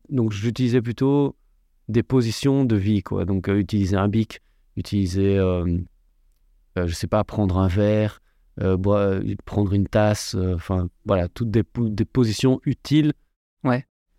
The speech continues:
Speaker 2: Oui, que t'allais pouvoir, euh,
Speaker 1: Ouais, ouais.
Speaker 2: redessiner, pas des trucs, euh, hyper chelous, quoi,
Speaker 1: Non,
Speaker 2: que
Speaker 1: pas des
Speaker 2: jamais,
Speaker 1: trucs
Speaker 2: euh. <laughs>
Speaker 1: bizarres où, euh, tu fais juste avec ta main, « Oh, tiens, aujourd'hui, j'ai envie de montrer trois doigts ou deux. » Euh,
Speaker 2: Ok, ok.
Speaker 1: voilà, non.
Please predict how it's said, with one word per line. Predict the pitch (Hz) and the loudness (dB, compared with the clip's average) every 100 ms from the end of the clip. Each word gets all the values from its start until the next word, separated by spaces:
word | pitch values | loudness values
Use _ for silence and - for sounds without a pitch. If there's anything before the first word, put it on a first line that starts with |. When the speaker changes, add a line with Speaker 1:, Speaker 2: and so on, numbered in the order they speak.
| _ | _
Speaker 2:
Oui, | 151 151 | 4 4
que | - | 4
t'allais | 113 110 110 | 0 0 0
pouvoir, | - 120 113 - | -2 -2 -2 -2
euh, | 131 | -2
Speaker 1:
Ouais, | 120 | 2
ouais. | 113 | 2
Speaker 2:
redessiner, | 107 120 - 131 | 2 -2 -2 0
pas | 135 | 2
des | 135 131 | 4 2
trucs, | - 139 | 2 0
euh, | 135 131 | 0 0
hyper | 135 131 143 | -2 -4 -8
chelous, | - - 123 135 135 165 | -8 -6 -6 -6 -8 0
quoi, | |
Speaker 1:
Non, | 156 170 165 | 4 6 6
Speaker 2:
que | 156 | 6
Speaker 1:
pas | |
des | 147 | 6
Speaker 2:
jamais, | 139 143 135 | 4 2 2
Speaker 1:
trucs | |
Speaker 2:
euh. | 131 | 2
<laughs> | |
Speaker 1:
bizarres | 123 131 143 143 | 4 4 4 2
où, | 117 113 110 | 0 0 2
euh, | 107 104 | 2 0
tu | - 101 | -4 -6
fais | 117 | -2
juste | 107 120 - | -2 -2 0
avec | 104 101 | 0 0
ta | - | -2
main, « | 104 120 117 | -2 0 2
Oh, | 120 | 2
tiens, | - 117 | 2 0
aujourd'hui, | 98 98 104 | 0 0 0
j'ai | 104 | 0
envie | 92 95 | 0 0
de | |
montrer | 101 90 98 | 0 0 -4
trois | - 98 | 0 0
doigts | 98 110 | 2 2
ou | 101 | 0
deux. » | 104 113 107 90 | 2 2 0 0
Euh, | - | 0
Speaker 2:
Ok, | - 156 | 0 0
ok. | 139 - - - | 0 -4 -12 -8
Speaker 1:
voilà, | 107 90 | -6 -4
non. | 85 | -6